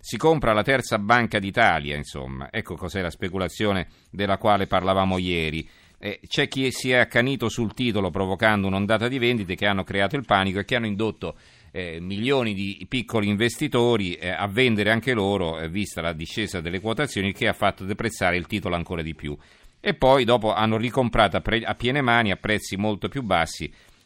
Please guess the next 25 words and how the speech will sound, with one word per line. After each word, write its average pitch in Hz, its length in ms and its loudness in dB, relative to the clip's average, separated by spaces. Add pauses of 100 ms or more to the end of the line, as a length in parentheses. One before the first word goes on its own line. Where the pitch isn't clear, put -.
(120)
oppure 127 340 0
stanno 107 280 4
aspettando 107 480 2
il 104 80 0
momento 101 480 0
per 92 340 -2
lanciare 95 720 2
un'offerta 104 640 -2
pubblica 98 400 -4
di 95 80 -2
acquisto 101 400 -4
sull'intera 90 540 -6
banca. 73 400 -6
I - 20 -12
giornali 92 300 -2
specializzati 87 800 -4 (380)
già 110 320 4
han-, 110 260 -4
stanno 113 300 0
facendo 110 420 0
i 117 60 0
nomi 95 320 0
dei 98 160 -2
possibili 85 580 -8
acquirenti. 80 880 -6